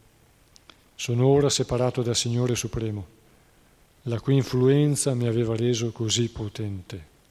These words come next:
Le forze militari del Kaurava erano come un oceano abitato da molti esseri invincibili ed erano dunque insormontabili.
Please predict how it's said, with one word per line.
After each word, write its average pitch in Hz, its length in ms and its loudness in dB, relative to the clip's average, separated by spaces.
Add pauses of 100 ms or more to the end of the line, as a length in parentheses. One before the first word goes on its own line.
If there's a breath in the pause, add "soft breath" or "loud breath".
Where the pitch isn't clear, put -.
(2000)
Le 107 100 -8
forze 127 540 2
militari 120 760 0
del 107 200 -4
Kaurava 113 600 -4 (840)
erano 127 400 0
come 143 240 0
un 127 140 2
oceano 131 500 4
abitato 117 480 0
da 113 80 -2
molti 117 380 0
esseri 117 400 0
invincibili 107 840 -4 (1400 soft breath)
ed 113 180 -4
erano 123 320 4
dunque 131 320 0
insormontabili. 107 1400 -4